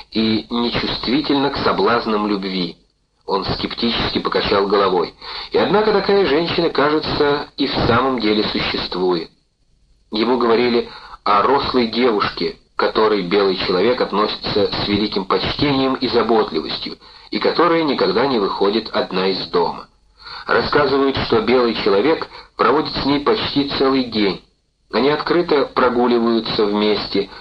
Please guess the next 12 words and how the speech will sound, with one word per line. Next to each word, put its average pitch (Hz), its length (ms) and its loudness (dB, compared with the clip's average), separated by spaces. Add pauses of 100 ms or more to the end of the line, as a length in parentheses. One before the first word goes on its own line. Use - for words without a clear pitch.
(180)
он 156 220 2
просовывает 123 680 2
её 110 200 2
руку 107 240 0
под 95 180 -2
свою 110 420 0 (220)
и 110 80 -6
прижимает 110 580 0
к - 140 -6
себе, 101 300 2
вот 127 340 -2
так, - 360 -2